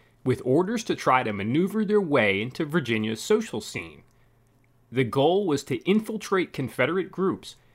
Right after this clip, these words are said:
and gather intelligence on troop movements, battle plans, and other information that might prove useful militarily.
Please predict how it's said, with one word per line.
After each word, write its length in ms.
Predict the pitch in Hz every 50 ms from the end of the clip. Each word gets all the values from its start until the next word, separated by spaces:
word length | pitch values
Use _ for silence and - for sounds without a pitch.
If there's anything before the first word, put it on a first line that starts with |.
| _ _ _
and 180 | - 120 120 110
gather 320 | 120 104 101 135 160 185
intelligence 680 | 190 180 185 - - 226 220 190 139 110 120 107 104 -
on 160 | - 117 120 123
troop 320 | - - 254 277 262 -
movements, 560 | 127 113 101 92 - - - - - - - - _ - -
battle 400 | 101 - - 104 123 143 151 143
plans, 560 | 131 - 160 147 147 147 143 147 147 - - -
and 180 | - 107 107
other 300 | 104 - - 202 247 233
information 800 | 185 208 190 - 233 220 214 208 190 - - 120 98 104 127 131 - _ _ _ _
that 120 | 127 - -
might 240 | 120 123 123 -
prove 360 | - - - 190 190 175 143 131
useful 440 | 139 214 254 240 226 - 135 107
militarily. 760 | 101 110 120 117 113 113 113 - 165 160 143 113 95 87 76 -